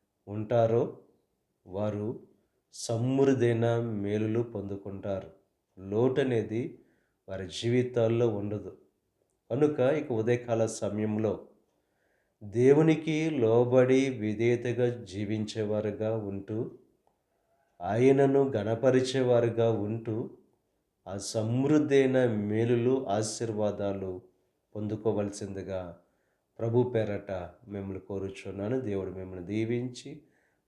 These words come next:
ఆశీర్వదించి, మీ జీవితాన్ని సమృద్ధైన జీవితముగా, ఫలభరితమైన జీవితముగా దేవుడు చేయునుగాక. ఆమేన్. ప్రార్థన చేసుకుందాం.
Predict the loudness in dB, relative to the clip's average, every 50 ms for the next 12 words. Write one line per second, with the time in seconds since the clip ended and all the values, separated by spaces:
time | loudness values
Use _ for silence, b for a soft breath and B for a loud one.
0 | _ _ -8 -6 -4 -4 -4 -2 -2 0 2 4 4 4 4 2 0 -2 -4 -6
1 | -10 -10 -10 -12 -12 -14 _ _ _ _ _ _ _ _ _ _ _ _ _ _
2 | -14 -14 -12 -12 -6 -2 -2 0 2 0 0 -2 0 0 2 2 2 2 0 -2
3 | -2 -4 -6 -6 -4 -4 -2 -2 0 0 2 2 2 4 4 4 4 4 0 -2
4 | -4 -4 -4 -4 -4 -4 -4 -2 -2 -2 -2 -2 -2 -2 -2 -4 -4 -4 -8 -16
5 | _ _ _ _ _ _ _ _ _ _ _ _ _ _ _ _ _ _ _ -4
6 | 0 2 2 4 6 6 6 6 6 4 2 2 2 2 2 2 4 4 2 2
7 | 0 -2 -6 -4 -4 0 0 0 -2 -2 -4 -4 -4 -2 0 0 0 0 0 -2
8 | -4 -4 -4 -4 -6 -6 -4 -6 -6 -6 -8 -10 -12 -12 -10 -8 -8 -6 -4 -4
9 | -4 -4 -4 -4 -6 -8 -8 -8 -12 -16 _ -14 -12 -12 -10 -12 -12 -14 -18 -20
10 | _ _ _ _ _ _ _ _ _ _ _ _ -8 -6 -6 -6 -6 -8 -12 -14
11 | -14 -14 -16 -18 -20 _ _ -8 -6 -6 -6 -8 -10 -10 -10 -10 -10 -8 -10 -10
12 | -10 -12 -12 -10 -6 -4 -4 -4 -4 -8